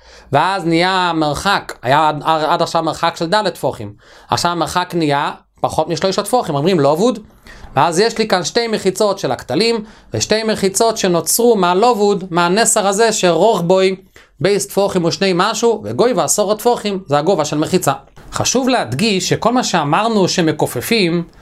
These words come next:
אין הכוונה שמכופפים בפועל, אלא כיוון שזה רק איסא דרבנון, ומדובר בכנרת, שזה יותר קל, כמו שאמרנו, חז"ל הקלו שכביכול כאילו מכופפים, וכאילו יש כאן מחיצות שהן מקיפות שטח של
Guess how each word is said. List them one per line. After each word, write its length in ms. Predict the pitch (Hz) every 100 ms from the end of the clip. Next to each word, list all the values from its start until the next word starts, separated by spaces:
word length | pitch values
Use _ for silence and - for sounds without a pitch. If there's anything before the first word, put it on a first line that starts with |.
| - - - - 170
אין 120 | 269
הכוונה 500 | 294 240 185 190 202
שמכופפים 760 | 202 180 175 180 160 - 202
בפועל, 480 | 165 156 160 120 95 - _ - -
אלא 100 | 143 131
כיוון 340 | 151 147 226
שזה 180 | 208 185
רק 220 | 202 202
איסא 180 | 202 -
דרבנון, 760 | 156 127 139 247 240 208 196 180 - -
ומדובר 360 | 196 185 202 196
בכנרת, 720 | 175 - 156 208 220 190 175
שזה 160 | 151
יותר 380 | 131 117 214 233 226
קל, 160 | 185 165
כמו 180 | 180
שאמרנו, 680 | 180 165 147 160 240 240 - - - - -
חז"ל 380 | - 147 160 214 214
הקלו 380 | 214 254 247 247
שכביכול 880 | 226 214 220 165 190 190 226 262 254
כאילו 560 | - 190 190 254 320 302
מכופפים, 760 | 247 247 233 233 220 226 220 214 - -
וכאילו 600 | 180 180 196 220 277 269
יש 220 | 233 247 240
כאן 280 | 233 214
מחיצות 600 | 196 - 190 254 240 240 - - -
שהן 260 | - 220 208
מקיפות 520 | 185 190 180 226 214
שטח 320 | 220 226 220
של 220 | - 175